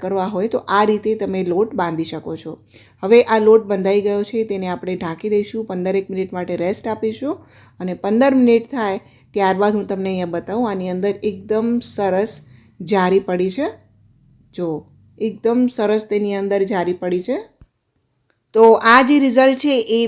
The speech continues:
બેકિંગ પાવડર, બેકિંગ સોડા અને દહીંના લીધે આપણને મળે છે. હવે આપણે અહીંયા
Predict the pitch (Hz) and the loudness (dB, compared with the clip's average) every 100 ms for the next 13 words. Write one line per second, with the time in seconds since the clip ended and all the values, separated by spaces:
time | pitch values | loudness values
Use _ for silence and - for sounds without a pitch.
0 | 202 196 226 233 226 214 214 226 202 190 | 4 4 2 -2 0 0 0 0 2 2
1 | 214 220 - 196 202 190 196 190 170 180 | 0 -4 -2 0 0 0 -2 -2 -2 0
2 | 214 220 214 196 196 175 - 180 180 175 | 0 0 0 0 0 -2 -4 -6 -6 -4
3 | 165 170 202 - _ _ - _ - 208 | -6 -6 -8 -12 _ _ -20 _ -2 4
4 | 220 214 220 208 202 202 202 | 4 4 0 0 -2 -2 -4